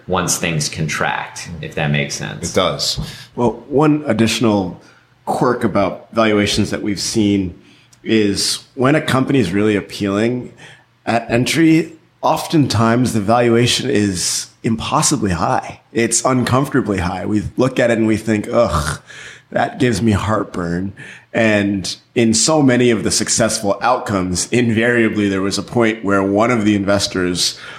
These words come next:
Speaker 3: many rounds before had looked at it and said, "This is almost too high for me to invest in."
Speaker 2: Yeah.
Speaker 3: And it turned out to be way, way, way low. And we have a handful of examples of companies where we looked at them and thought,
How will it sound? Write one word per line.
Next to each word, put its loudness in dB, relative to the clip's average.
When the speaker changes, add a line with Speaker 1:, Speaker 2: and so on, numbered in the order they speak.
Speaker 3:
many 4
rounds 4
before 0
had 0
looked 0
at 2
it 2
and -4
said, 0
"This 0
is -2
almost 0
too 2
high 2
for -4
me 0
to -2
invest -2
in." 0
Speaker 2:
Yeah. -18
Speaker 3:
And 2
it -2
turned 2
out 2
to -2
be 2
way, 2
way, 4
way 2
low. 0
And 0
we 4
have 0
a 0
handful 0
of 2
examples 0
of -6
companies -4
where -4
we 0
looked 0
at 0
them -4
and -4
thought, 0